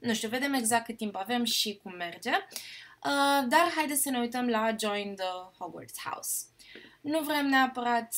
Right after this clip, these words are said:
uh, nu am mai fost sortați, o să presupunem că nu am fost sortată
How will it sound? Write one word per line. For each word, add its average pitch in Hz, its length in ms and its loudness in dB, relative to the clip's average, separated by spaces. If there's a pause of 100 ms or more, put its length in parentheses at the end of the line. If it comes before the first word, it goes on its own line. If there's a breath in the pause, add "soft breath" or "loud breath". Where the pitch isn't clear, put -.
uh, 240 340 2
nu 269 60 6
am 277 100 4
mai 254 140 4
fost 240 180 -2
sortați, 285 360 -4
o - 40 -2
să - 100 -2
presupunem 208 440 -6
că 196 120 -12
nu 240 100 0
am 311 140 -2
fost 285 200 -2
sortată 254 680 -4